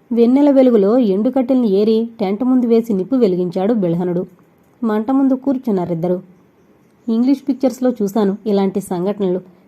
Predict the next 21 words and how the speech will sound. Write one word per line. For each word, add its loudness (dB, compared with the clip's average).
ఇలా 2
అనుభవంలోకి 0
వస్తాయని 0
ఎప్పుడూ 0
అనుకోలేదు." 0
జీవితం -2
అంటే 0
అంతే, -2
మనం 0
ఎప్పుడూ 0
ఊహించని 0
ట్విస్టులతో -4
సాగుతుంది. -4
వనమాలి 2
నవ్వాడు. 0
"రచయితకి 0
ట్విస్టుల -2
గురించి 0
చెప్పాలా?" 2
నవ్వాడు 0
బిల్హనుడు. 0